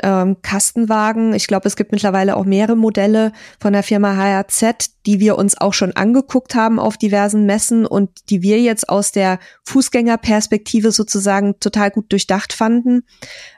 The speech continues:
Ähm, deswegen, ähm, geben wir auch immer wieder die Info raus und machen auch immer ein bisschen Werbung für die, weil es eben einer der wenigen Anbieter ist, die sich überhaupt mit dem Thema Barrierefreiheit beschäftigen. Jetzt hat aber der YouTuber, der selbst im Rollstuhl sitzt,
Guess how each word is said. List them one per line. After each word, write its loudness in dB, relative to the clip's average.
Ähm, 2
deswegen, 0
ähm, 0
geben 2
wir 0
auch -2
immer 2
wieder 0
die -4
Info 0
raus 0
und 2
machen 0
auch 0
immer 0
ein 2
bisschen 0
Werbung 0
für -2
die, 2
weil 2
es -4
eben -2
einer 0
der 0
wenigen 0
Anbieter 0
ist, -2
die 0
sich -2
überhaupt 0
mit 0
dem 2
Thema 0
Barrierefreiheit -2
beschäftigen. -2
Jetzt 0
hat 0
aber 0
der 2
YouTuber, 0
der 0
selbst -2
im -2
Rollstuhl 0
sitzt, -2